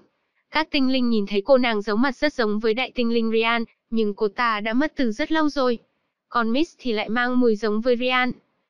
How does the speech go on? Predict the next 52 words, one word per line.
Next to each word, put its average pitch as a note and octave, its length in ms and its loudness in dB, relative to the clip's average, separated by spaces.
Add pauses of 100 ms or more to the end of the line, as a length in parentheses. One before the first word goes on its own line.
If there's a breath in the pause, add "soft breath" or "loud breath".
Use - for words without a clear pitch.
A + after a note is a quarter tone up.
(140)
Cô B3+ 140 2
từng A3+ 240 4
nghe A3+ 120 0
tên A3+ 220 0
quỷ G#3+ 180 -2
tộc G#3 220 -2
nói G#3 220 2
rằng B3 240 0
bản G#3 160 -2
thân A3+ 180 -2
cô A#3+ 200 2
chính A3+ 260 -2
là C4 100 0
con A#3 240 -2
của A3 200 0
Rian. A3 340 2 (520)
Khi B3+ 200 -4
Miss C4+ 320 0
hỏi B3+ 220 -4
các C#4+ 220 -6
tinh C4+ 200 0
linh C4 140 0
cha C4+ 160 -2
mình B3+ 200 0
là A3 120 -2
ai B3 200 -6
thì B3 120 -8
họ A3 180 -4
đã A3 120 -4
nói A#3+ 220 0
rằng A#3 280 -2
đó G#3+ 140 0
là C4 140 -2
bí A3+ 140 -2
mật. B3+ 220 2 (540)
Cả A#3+ 100 -2
nhóm G#3 260 -2
đi C#4 100 0
đến A3+ 180 2
lớp D4 140 -2
học C#4 200 -4
của G#3 120 0
tinh A#3+ 240 -2
linh A#3+ 180 0
thì A3+ 120 -4
không C4 200 -2
nhìn A#3 140 0
thấy G#3+ 140 -4
ai B3 180 -2
ở A#3 100 -2
đây B3 180 -2
cả. B3 320 -4